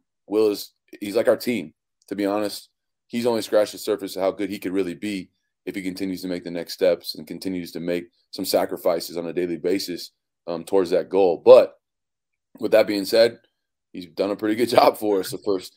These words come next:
you know, month and a half of this season, and, and he's really come on. Um, and then, you know, now can he consistently do it when people are keying on him and those types of things? That's the next step for him. Um, and, and when we have these expectations here, can he meet those and exceed those?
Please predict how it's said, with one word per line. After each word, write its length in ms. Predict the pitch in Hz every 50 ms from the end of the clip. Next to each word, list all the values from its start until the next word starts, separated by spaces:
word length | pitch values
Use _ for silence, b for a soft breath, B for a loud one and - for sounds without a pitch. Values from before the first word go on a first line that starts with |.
| - - -
you 80 | 104
know, 40 | 101
month 200 | 98 101 101 95
and 80 | 95 92
a 40 | 95
half 200 | 95 92 - -
of 60 | 85
this 180 | 90 87 -
season, 300 | - 95 90 85 90 87
and, 180 | 85 82 82 -
and 160 | - 90 92
he's 180 | 95 92 87 78
really 240 | 78 90 90 95 92
come 180 | - 110 107
on. 320 | 107 120 127 110 90 82 - _ _ _ _ _ _ _ _ -
Um, 240 | 85 87 87 87 -
and 140 | 107 117 123
then, 220 | 117 117 117 117 -
you 80 | - 131
know, 200 | 95 98 - -
now 100 | - 98
can 300 | 95 - 110 104 98 - -
he 100 | 98 104
consistently 440 | - 98 95 - 107 101 - 95 90
do 220 | 85 98 98 101
it 120 | 104 98 -
when 80 | 90
people 200 | 85 104 95 95
are 80 | 90 85
keying 280 | - - 107 104 98 95
on 160 | 95 98 98
him 80 | 95
and 80 | 92 82
those 160 | 85 101 113
types 240 | - - 92 - -
of 80 | - -
things? 320 | 92 90 90 90 - - _ _ _ _ _ _ _ -
That's 220 | 113 113 120 117
the 60 | 107 98
next 260 | 98 98 95 - -
step 260 | - 90 - - -
for 140 | - 80 78
him. 240 | 82 87 80 69 - - _ _ _ _ _ _ _ _ _
Um, 300 | 80 82 80 78 80 - _ -
and, 160 | 92 90 87 -
and 260 | - 92 90 85 78 _ _ _ _ _
when 140 | - 95 98
we 100 | 101 107 113
have 220 | 110 98 95 90
these 200 | 98 101 92 -
expectations 680 | 98 98 - - 98 - - 104 101 - 95 87 - -
here, 300 | - 117 113 104 98 90
can 180 | - 92 90
he 120 | 104 104 95
meet 280 | 98 104 104 104 -
those 280 | - 92 92 92 87 92
and 120 | 82 78
exceed 400 | 76 - - - - 120 123 107
those? 420 | 87 87 85 82 82 80 78 -